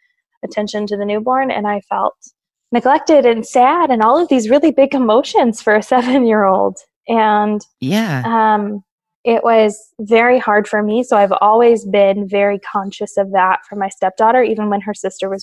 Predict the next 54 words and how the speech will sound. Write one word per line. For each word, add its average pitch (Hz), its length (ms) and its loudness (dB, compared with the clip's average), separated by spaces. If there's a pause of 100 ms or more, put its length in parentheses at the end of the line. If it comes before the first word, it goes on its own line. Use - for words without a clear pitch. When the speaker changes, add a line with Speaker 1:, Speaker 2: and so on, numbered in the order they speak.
Speaker 1:
born 196 220 -2
on 190 100 -4
her 190 80 -8
mom's 185 340 -6
side, 285 280 0 (380)
trying 208 200 0
to 214 60 0
make 196 240 -2
sure 208 280 -2
that 190 260 -2 (340)
when 226 160 -2
she 247 140 -4
came 262 200 -2
to 233 60 0
our 208 120 2
house 214 180 0
that 226 140 -8
we 214 140 -4
would 226 120 2
give 247 160 -2
her 247 160 -2
attention 247 800 -4 (160)
because 214 540 -4
she, 208 460 -6 (180)
she's 233 240 -4
extroverted. 226 760 0
She - 140 -4
loves 208 360 0
to 233 80 -2
be 220 120 2
around 202 400 0
people, 214 420 2
and 196 460 -6
that's 196 320 -2
what 196 200 -4
she 220 280 -6
needs 214 320 -4
to 233 100 -4
feel 208 300 -4
loved. 208 400 -2
And 208 260 -6
so 196 180 -2
we 202 160 -4
were 202 180 -6
trying 208 360 -4
to 208 140 -14
make 196 160 -8
sure 196 180 -6
we 202 160 -6
were 190 160 -6
aware 190 300 -4
of 190 100 -14
giving 196 240 -8
that 190 160 -12